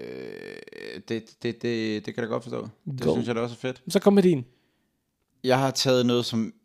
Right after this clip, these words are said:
Speaker 1: egentlig ikke skete i Premier League, men var meget Premier League-relateret. Nu kigger du på mig sådan med et, øh, sådan blik, sådan, øh. Jeg har taget, at Luton rykket op i Premier League.
Speaker 2: Nå, nå, nå, nå.
Speaker 1: Det synes jeg er fedt. Jeg synes, det er mega fedt.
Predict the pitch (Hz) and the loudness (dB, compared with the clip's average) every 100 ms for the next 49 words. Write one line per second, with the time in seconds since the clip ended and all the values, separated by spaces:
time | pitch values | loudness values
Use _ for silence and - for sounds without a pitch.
0 | - 131 127 127 127 - - 123 123 135 | -2 -2 0 0 -2 -4 -2 -2 0 2
1 | 123 113 104 101 - 120 120 - 123 - | 4 4 2 0 0 0 0 -2 -4 -2
2 | 113 104 107 101 101 90 92 95 101 107 | -2 0 -2 -2 -4 -2 -4 -4 -6 -4
3 | 101 107 113 101 95 98 87 92 _ _ | -4 -4 -6 -8 -4 -6 -6 -8 _ _
4 | _ _ _ _ _ _ _ _ _ _ | _ _ _ _ _ _ _ _ _ _
5 | _ _ _ 98 - 95 90 87 87 78 | _ _ _ -14 -4 -2 -2 -2 -4 -4
6 | 76 82 67 82 73 - - 85 73 78 | -8 -10 -10 -10 -12 -14 -14 -10 -10 -12
7 | 82 80 78 - 90 85 92 - _ 87 | -12 -14 -16 -8 -8 -6 -10 -10 _ -10
8 | 73 - - _ _ _ _ _ _ _ | -10 -18 -20 _ _ _ _ _ _ _
9 | _ _ _ _ 113 127 123 123 117 104 | _ _ _ _ 0 0 4 4 4 4
10 | 104 117 120 120 95 90 90 101 101 90 | 2 0 -2 -2 -2 -2 -4 -6 -10 -8
11 | 85 90 - _ 160 143 139 131 139 165 | -6 -8 -12 _ -14 -10 -8 -8 -8 -10
12 | 160 135 147 139 185 220 233 185 170 107 | -8 -8 -6 -6 -4 -4 -4 -4 -2 0
13 | 107 95 92 - 87 - - 95 92 101 | 0 0 -2 -2 -8 -6 -10 -10 -6 -4
14 | 90 85 80 78 76 73 - | -2 -2 -4 -8 -10 -14 -16